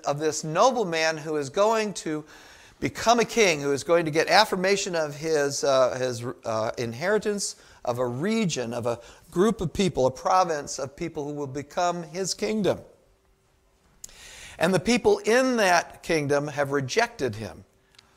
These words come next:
And what happens to them? This, this pro-, this, uh, parable is a warning, and Jesus tells it to his disciples and all those who were following him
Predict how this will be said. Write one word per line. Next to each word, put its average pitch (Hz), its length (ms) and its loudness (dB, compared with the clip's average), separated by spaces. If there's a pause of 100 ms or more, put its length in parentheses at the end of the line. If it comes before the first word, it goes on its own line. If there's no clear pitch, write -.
(560)
And 151 160 0
what 165 180 6
happens 180 580 0
to 160 140 -2
them? 151 380 2 (800)
This, 190 240 2 (220)
this 170 180 0
pro-, - 440 0
this, 170 360 -2
uh, 160 120 2
parable 220 680 0
is 180 320 -2
a 160 320 -4
warning, 151 720 -2
and 131 260 -8
Jesus 175 440 -6
tells 214 520 2
it 170 260 -4 (120)
to 170 120 -4
his 151 240 -2
disciples 139 680 -2
and 139 120 -4
all 156 200 4
those 180 240 -2
who 185 80 -8
were 165 100 -4
following 147 480 0
him 127 240 -4